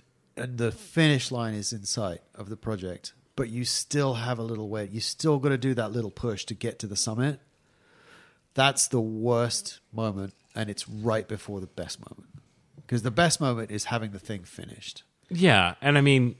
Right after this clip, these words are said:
Speaker 2: obviously,
Speaker 1: you're so close with the sixteen oh two.
Speaker 2: I haven't given up on it. I mean, for God's sakes, if I give up on it now, it's like,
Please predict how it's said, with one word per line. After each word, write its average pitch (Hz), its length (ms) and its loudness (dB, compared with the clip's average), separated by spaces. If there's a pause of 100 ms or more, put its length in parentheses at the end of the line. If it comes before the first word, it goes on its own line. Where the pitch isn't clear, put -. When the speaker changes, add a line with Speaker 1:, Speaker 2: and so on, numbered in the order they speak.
(140)
Speaker 2:
obviously, 127 540 8
Speaker 1:
you're - 100 8
so 170 180 10
close 117 480 -2
with 110 100 -6
the 95 60 -12
sixteen 110 320 2
oh - 20 8
two. 104 80 8
Speaker 2:
I - 20 12
haven't 131 240 10
given 120 260 6
up 92 180 4
on 87 160 2
it. 101 180 0
I 95 60 -8
mean, 90 400 -2 (140)
for - 120 -8
God's 98 320 2
sakes, 98 240 -2
if - 80 -6
I 98 60 2
give 95 220 0
up 104 160 2
on 92 120 2
it 80 120 -6
now, 92 280 2
it's - 140 -6
like, 85 340 0